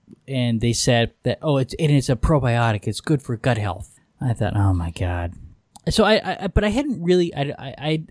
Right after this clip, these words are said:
I hadn't done a lot of research on probiotics. But so here's the idea, and, and I kinda think it starts with, um, yogurt, right? So we have lactobacillus, right?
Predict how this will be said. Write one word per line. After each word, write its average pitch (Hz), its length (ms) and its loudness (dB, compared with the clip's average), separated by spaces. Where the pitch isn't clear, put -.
I 107 220 -14
hadn't 151 340 -4
done 147 280 4
a 123 100 -2
lot 104 500 -2
of 143 140 -8
research 156 500 -4
on 147 180 -2
probiotics. 151 760 0
But 156 180 2
so 196 220 0
here's 233 300 -2
the 165 160 0
idea, 104 460 -4
and, 185 260 0
and 196 220 -2
I 185 160 -6
kinda 311 300 0
think 190 260 -2
it 139 120 -4
starts 135 420 -4
with, 110 320 -6
um, 98 380 -8
yogurt, 107 420 -6
right? 127 200 -4
So - 100 -4
we 135 120 2
have 131 160 2
lactobacillus, 113 1080 -4
right? 101 260 -8